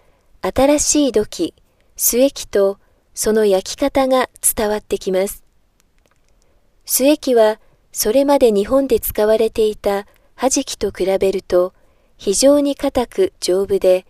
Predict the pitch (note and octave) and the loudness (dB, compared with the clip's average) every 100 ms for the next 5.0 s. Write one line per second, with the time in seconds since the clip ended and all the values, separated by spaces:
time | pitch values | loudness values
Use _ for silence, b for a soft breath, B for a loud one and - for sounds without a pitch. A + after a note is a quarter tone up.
0 | _ _ _ _ - F#3+ B3 C#4 D4 D4 | _ _ _ _ -4 0 2 2 2 2
1 | C4 A3 G#3 G3 G3+ G3+ G3+ - G3 F#3+ | 2 2 0 0 0 0 -2 -2 -2 -2
2 | - _ _ _ F#3 - C4 C4+ A3 F#3 | -6 _ _ _ -6 -4 2 2 2 -4
3 | - _ - A3+ C#4+ D4 C#4+ C4+ C4+ C4 | -6 _ -2 0 2 2 2 2 0 -2
4 | - C4 B3 G#3 F3 F3 E3+ E3+ F#3 - | -2 -2 0 0 -2 -4 -6 -4 -6 -8